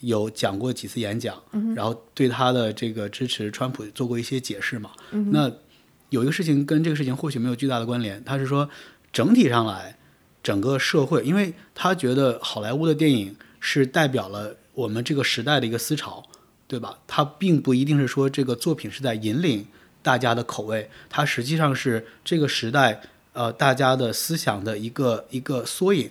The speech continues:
Speaker 2: 嗯哼。
Speaker 1: 来反映这个，这个大家的想法，才能去跟观众取得共鸣。那他的一个，一个想法就是说，科技实际上在所有的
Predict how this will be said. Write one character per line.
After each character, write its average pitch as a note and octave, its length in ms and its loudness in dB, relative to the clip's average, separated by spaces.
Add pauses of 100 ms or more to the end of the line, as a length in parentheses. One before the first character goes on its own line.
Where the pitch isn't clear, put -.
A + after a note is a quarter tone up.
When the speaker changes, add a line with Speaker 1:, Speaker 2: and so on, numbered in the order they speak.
(140)
Speaker 2:
嗯 G3+ 100 -4
哼。 A3+ 180 -4
Speaker 1:
来 C3+ 140 2
反 - 260 -4 (100)
映 B2+ 220 -2 (220)
这 D3+ 100 -2
个， B2+ 80 2 (180)
这 C#3+ 140 -2
个 A#2+ 160 0 (140)
大 C3+ 160 0
家 C3 180 0
的 C3+ 80 -2
想 A#2 240 -2
法， - 240 -6
才 - 140 -2
能 B2+ 160 0
去 - 120 -8
跟 C#3+ 200 2
观 D3+ 120 2
众 D3 140 2
取 - 140 -6
得 A2 100 -4
共 C#3+ 180 2
鸣。 G2+ 160 -4 (380)
那 D#3 140 -2
他 G#3 240 0 (200)
的 F3 80 0
一 E3+ 140 -2
个， D#3+ 240 0 (240)
一 D3+ 80 -2
个 D#3 100 -2
想 D#3 140 0
法 B2 140 0
就 C3 100 0
是 C3+ 80 0
说， D3+ 180 2 (400)
科 G#3+ 220 0
技 G#3 180 2
实 C#3+ 200 0
际 F3 100 0
上 E3+ 180 2
在 C3+ 140 0
所 B2 340 -2
有 F3 140 0
的 G#2 240 -8